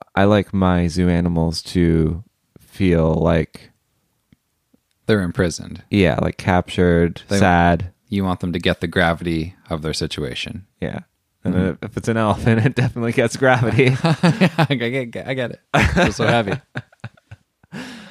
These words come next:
Speaker 1: Um, yeah, I don't know. Elephants are the best.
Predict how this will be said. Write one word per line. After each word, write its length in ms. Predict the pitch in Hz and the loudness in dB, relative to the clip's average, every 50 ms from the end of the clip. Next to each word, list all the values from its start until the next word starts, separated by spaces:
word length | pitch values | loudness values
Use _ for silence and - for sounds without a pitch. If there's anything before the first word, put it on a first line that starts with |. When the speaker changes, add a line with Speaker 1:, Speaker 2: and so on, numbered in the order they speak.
| - - - - - - | -20 -20 -20 -20 -14 -8
Speaker 1:
Um, 500 | - 104 104 104 104 101 101 95 92 85 _ _ _ _ _ _ _ _ _ _ _ _ _ _ _ _ - - - - | -4 -2 0 0 0 0 -2 -4 -6 -10 _ _ _ _ _ _ _ _ _ _ _ _ _ _ _ _ -20 -20 -8 -2
yeah, 260 | 110 113 110 - - - | 2 2 2 2 2 2
I 120 | 98 117 | 2 2
don't 100 | 117 98 | 2 2
know. 160 | 80 76 73 - | 0 -4 -4 -2
Elephants 380 | - 104 131 143 - 160 156 - | 0 2 2 2 0 -2 -2 0
are 60 | 160 | 0
the 100 | 156 165 | 2 2
best. 400 | 170 165 135 98 92 - - - | 2 2 2 2 0 -4 -8 -14